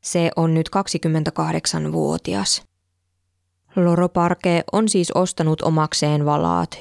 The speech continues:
jotka sillä alun perin oli vuokralla SeaWorldista. Mun on henkilökohtaisesti vaikea nähdä esimerkiksi tilikumia syyllisenä,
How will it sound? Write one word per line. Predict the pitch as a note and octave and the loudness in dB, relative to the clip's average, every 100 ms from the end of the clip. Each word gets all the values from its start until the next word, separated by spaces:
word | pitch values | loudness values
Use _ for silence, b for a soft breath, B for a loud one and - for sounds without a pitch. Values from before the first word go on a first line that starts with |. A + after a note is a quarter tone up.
| - | -2
jotka | D#3 - | -2 0
sillä | - D#3 D#3 D3+ - | 0 2 2 2 2
alun | F#3 F#3 E3 | 2 2 2
perin | D#3 D3+ - | 2 2 2
oli | D#3 D3+ | 2 2
vuokralla | D3+ D3+ - D3+ - - | 0 0 -2 0 0 0
SeaWorldista. | - - - - - - G3+ - - G3 - _ _ _ _ _ _ _ _ _ _ _ _ _ _ _ _ _ _ _ _ F3 | -2 -2 0 -2 -2 -2 -2 -2 -2 -4 -6 _ _ _ _ _ _ _ _ _ _ _ _ _ _ _ _ _ _ _ _ 0
Mun | E3 E3 | 2 2
on | E3 E3+ | 2 2
henkilökohtaisesti | E3+ E3+ E3+ F3+ E3+ E3+ E3 E3+ E3 E3+ D#3+ - E3+ D#3 D#3+ | 2 2 2 2 2 0 0 0 2 2 0 2 2 2 0
vaikea | F3+ G#3 G3+ E3 | 2 2 2 2
nähdä | E3+ F3 E3 | 2 2 2
esimerkiksi | - E3 D#3+ D#3+ D#3+ D#3+ F#3 D#3 | 2 2 2 2 0 -2 -2 0
tilikumia | F3+ F#3 F3 E3 E3 E3 D#3 - | 2 2 0 0 2 2 0 -2
syyllisenä, | - F3 E3+ D#3+ D#3+ D3+ D#3 | -2 2 4 4 2 0 0